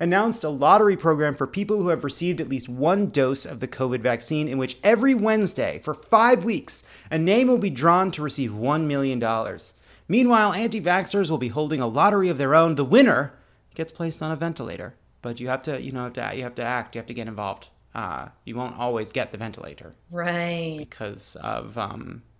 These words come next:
Speaker 1: the fact that we didn't have enough at a ti-, you know, sometimes.
Speaker 2: Yeah.
Speaker 1: Yeah.
Speaker 2: Yeah. So the, the, that's how that's gonna shake out.
Speaker 1: Yeah.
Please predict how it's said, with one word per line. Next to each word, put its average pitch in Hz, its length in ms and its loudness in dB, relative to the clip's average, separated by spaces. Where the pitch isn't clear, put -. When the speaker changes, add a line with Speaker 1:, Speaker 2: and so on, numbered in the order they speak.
Speaker 1:
the 117 80 -10
fact 113 240 -2
that 123 80 -4
we 120 80 -4
didn't 120 120 -6
have 123 80 -8
enough 135 220 -8
at 113 60 -10
a 107 60 -12
ti-, - 280 -16
you 107 60 -14
know, 104 280 -14
sometimes. 104 520 -16
Speaker 2:
Yeah. 202 300 -2
Speaker 1:
Yeah. 185 160 -6
Speaker 2:
Yeah. 262 420 4
So 269 280 0
the, 254 160 -2
the, 240 260 -2
that's 247 260 0
how 226 160 -2
that's 196 300 0
gonna 175 180 -8
shake 151 320 -8
out. 139 360 -12
Speaker 1:
Yeah. 113 280 -10